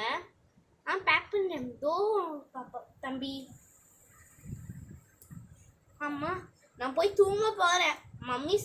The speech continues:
ஷாப்பிங் பண்றதுக்குள்ள நான் போக போறேன். பெட்ல படுக்கிறேன். என்னடா, எப்ப பார்த்தாலும் இதே சொல்லிக்கிட்டு இருக்க? அம்மா, நான் உட்காந்துக்கோமா. நான் முதல்ல saree எடுக்கிறேன். எவ்வளோ கலெக்ஷன் இருக்கு இங்கேயே. ஐ,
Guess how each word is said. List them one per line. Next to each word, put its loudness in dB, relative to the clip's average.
ஷாப்பிங் -2
பண்றதுக்குள்ள -4
நான் -4
போக 6
போறேன். 4
பெட்ல 0
படுக்கிறேன். -8
என்னடா, 2
எப்ப -4
பார்த்தாலும் 0
இதே -4
சொல்லிக்கிட்டு -10
இருக்க? -8
அம்மா, -2
நான் -2
உட்காந்துக்கோமா. 2
நான் -4
முதல்ல 0
saree 2
எடுக்கிறேன். -2
எவ்வளோ 0
கலெக்ஷன் 0
இருக்கு -6
இங்கேயே. 0
ஐ, 2